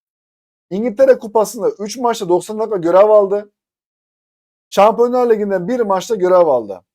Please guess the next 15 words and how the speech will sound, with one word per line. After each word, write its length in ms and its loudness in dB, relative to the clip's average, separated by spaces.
Şu 200 0
anda 440 0
Chelsea'de 680 -4
ikinci 360 -8
kaleci 360 0
durumunda. 640 -4
Kaleci 380 4
şu 220 -2
anda 500 -2
bu 220 -6
durumdan 400 -2
rahatsız. 680 0
Bundan 420 -2
dolayı 420 2
da 260 -8